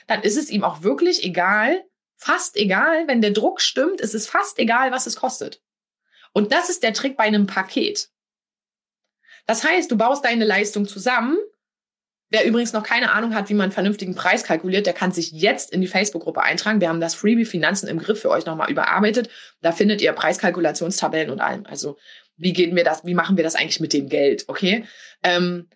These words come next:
aber die Grundlage dafür ist natürlich, dass du weißt, wie lange die Arbeit dauert und wie viel Zeit du da reinstecken musst und so weiter. Das ist natürlich eine Grundlage, aber das interessiert den Kunden null.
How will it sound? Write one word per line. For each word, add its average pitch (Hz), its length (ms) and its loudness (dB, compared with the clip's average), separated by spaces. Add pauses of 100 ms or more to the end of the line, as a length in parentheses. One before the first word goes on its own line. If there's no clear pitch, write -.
(580)
aber 180 200 2
die 185 100 0
Grundlage 185 480 0
dafür 208 260 0
ist 202 120 -2
natürlich, 339 420 2
dass 190 160 0
du 170 140 -6
weißt, 170 340 0
wie 170 80 -12
lange 165 300 0
die 151 160 -2
Arbeit 208 360 2
dauert 147 280 0
und 160 180 -8
wie 175 100 -10
viel 170 160 -2
Zeit 160 220 0
du 170 60 -8
da 165 100 0
reinstecken 170 500 0
musst 151 220 -8
und 175 80 -6
so 180 60 -8
weiter. 190 140 0
Das 175 160 -2
ist 233 120 0
natürlich 285 380 0
eine 202 80 0
Grundlage, 262 300 0
aber 175 60 -4
das 175 120 -2
interessiert 196 340 -2
den 240 80 2
Kunden 294 320 2
null. 403 380 2